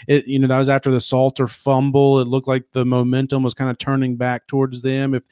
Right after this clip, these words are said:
if they go in there and, and score at least three or, or even get in the end zone and take the lead into the half, and then they get the ball to start the second half, you know, how does that change the second half, right?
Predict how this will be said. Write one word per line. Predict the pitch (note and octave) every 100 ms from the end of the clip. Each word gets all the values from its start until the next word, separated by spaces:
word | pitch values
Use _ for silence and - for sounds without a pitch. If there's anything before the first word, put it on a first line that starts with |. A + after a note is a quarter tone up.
| - -
if | C3+
they | C#3+ C#3+
go | D#3+ D#3
in | D3
there | C#3+ D3 C#3+
and, | B2
and | B2+ B2
score | - - D3 C#3+
at | C3
least | D3 - -
three | C3 C#3 D3+ C#3+
or, | B2+ A2
or | A#2+ C3 C3+
even | C#3+ C3+
get | C3+
in | C3
the | B2+
end | C3+ C#3
zone | C3+ C3+
and | B2+ A#2+
take | C#3 C3
the | A#2+
lead | B2+ C3 C3 - _ _
into | C#3+ C#3 B2+
the | A#2
half, | C3 C3+ C#3 B2+ A#2+ - _ _ _ -
and | C3+ C3
then | C3 C#3+
they | D3 C3+
get | C3+
the | B2
ball | C3 C3
to | A#2+
start | - D#3+ E3
the | B2+
second | - B2+ B2
half, | A2 A#2+ B2 A#2 _ _ _
you | C3
know, | A#2+ - _ _
how | - D#3
does | D3+ B2+
that | C#3 B2
change | - D3+ C3 C3 A2+
the |
second | G#2 C3 A#2 A#2
half, | C#3 B2+ E2+ -
right? | G#2 A#2 B2+